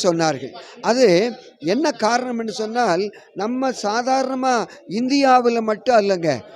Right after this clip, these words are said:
மேலை நாட்டில் இருக்கின்ற பக்தர்கள் கூட, என்னுடைய பொண்ணுன்னு வச்சுக்கோங்களேன், பக்தர்கள் கூட அடியா-, நம்முடைய ஐயாவினுடைய திருவடியை பார்ப்பதற்காக, அந்த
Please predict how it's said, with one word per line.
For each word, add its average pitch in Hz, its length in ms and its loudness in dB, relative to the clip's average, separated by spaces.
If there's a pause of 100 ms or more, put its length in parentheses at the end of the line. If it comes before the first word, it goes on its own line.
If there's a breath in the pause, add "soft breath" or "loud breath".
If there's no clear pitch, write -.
(160 loud breath)
மேலை 247 520 2
நாட்டில் 233 440 -2
இருக்கின்ற 214 640 -2
பக்தர்கள் 214 720 -2
கூட, 220 300 -2 (380 loud breath)
என்னுடைய 226 440 0 (120)
பொண்ணுன்னு 208 360 -4
வச்சுக்கோங்களேன், 160 560 -4 (260 loud breath)
பக்தர்கள் 202 720 0
கூட 190 300 0 (800 soft breath)
அடியா-, 180 600 0
நம்முடைய 156 420 -2
ஐயாவினுடைய 196 840 -2 (100)
திருவடியை 202 560 -2 (140)
பார்ப்பதற்காக, 175 1080 -6 (500)
அந்த 180 280 0